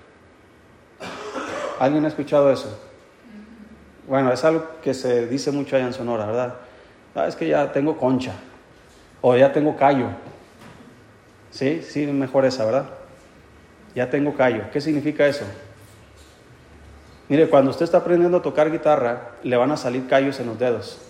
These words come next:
Y al principio son ampollas y duelen.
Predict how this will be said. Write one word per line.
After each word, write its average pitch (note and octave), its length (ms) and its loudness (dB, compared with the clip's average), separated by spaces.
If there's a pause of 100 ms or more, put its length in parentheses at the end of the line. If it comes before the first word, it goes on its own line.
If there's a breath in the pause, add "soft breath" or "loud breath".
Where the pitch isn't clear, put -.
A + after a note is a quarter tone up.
(840)
Y C3 60 0
al B2+ 120 2
principio C#3 420 0
son D3 140 0
ampollas C#3+ 600 2
y A#2+ 80 -6
duelen. A#2 440 0